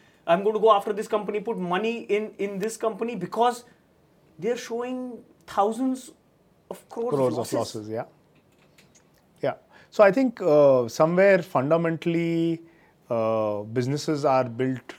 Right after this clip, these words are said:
Speaker 2: to, to make money, right? Uh, so why do we have all of these businesses that lose money hand over fist, uh, and continue to do so as they scale, right?
Speaker 1: And proud of it.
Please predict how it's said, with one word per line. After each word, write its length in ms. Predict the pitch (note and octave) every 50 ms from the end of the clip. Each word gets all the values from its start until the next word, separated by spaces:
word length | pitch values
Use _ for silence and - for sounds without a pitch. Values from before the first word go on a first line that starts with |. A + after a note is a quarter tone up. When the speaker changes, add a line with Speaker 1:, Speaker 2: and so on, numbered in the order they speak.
| -
Speaker 2:
to, 460 | - C3+ B2 B2 A#2+ A#2 A2+ A2 A#2+ B2+ _ -
to 60 | - B2+
make 220 | A#2 A#2 A2 -
money, 280 | A2 G#2+ G#2 G2+ G2 - _ _ _ _ _ _ -
right? 240 | A2 G#2+ C#3 - - _ _ - - - - - _ - -
Uh, 300 | C3 B2 A#2+ A#2 A2+ A2 - _
so 160 | - - D#3+
why 220 | D3 D3 D3 D#3 D#3+
do 80 | D#3
we 120 | D3+ D#3+ D3
have 220 | C#3+ C#3 C#3 C3+
all 160 | C3 C3+ C3+ C3+
of 80 | C3+
these 140 | C3+ C3+ B2
businesses 520 | B2 A#2+ A2+ A#2+ A#2+ A2+ - C3+ B2+ A#2
that 220 | A2+ A#2 A2+ A2 A#2
lose 300 | A#2+ C3 C#3+ C#3 A#2+ A#2
money 220 | B2 A#2 A2+ A2+
hand 260 | A2 G#2+ A2 A2 A2
over 140 | G#2+ G#2 G#2+
fist, 480 | G#2 - - G#2+ G2 - - - _ _ _ _ _ _ _ _ _ _ - -
uh, 220 | B2+ A#2 A2 A2 - -
and 200 | C3+ B2 B2+ -
continue 400 | - D#3 D3+ D3 E3 D#3+ E3 D#3+
to 140 | D3 D3+ C#3
do 180 | C3 C3 B2+ B2+
so 320 | - - C3 A#2+ A#2+ A#2
as 160 | A2 A2 G#2+
they 120 | A#2 A#2 A2
scale, 380 | - - - A#2+ A2+ G#2 G2+
right? 220 | G#2 A#2 C#3+ F3+ -
Speaker 1:
And 260 | D#3+ F#3 G#3 A3 A3 A3
proud 200 | G#3 F#3+ F#3 E3+
of 100 | C#3+ B2+
it. 140 | A2+ -